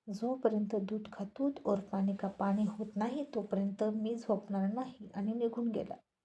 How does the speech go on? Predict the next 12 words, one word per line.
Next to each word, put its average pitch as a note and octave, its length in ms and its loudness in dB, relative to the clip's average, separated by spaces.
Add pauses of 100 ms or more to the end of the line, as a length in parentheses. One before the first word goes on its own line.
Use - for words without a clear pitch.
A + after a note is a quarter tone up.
(480)
आणि A#3 160 0
स्वीटी A3+ 360 2
पुन्हा A3 460 -2
निराश G3 400 0
झाली. - 280 -2 (560)
आर्यन G3 320 4
आता G3 180 0
व्यवस्थित G3 540 2
नाश्ता G3 380 0
करून, G#3+ 400 2 (3000)
ते G#3+ 100 0
सुद्धा G#3+ 540 2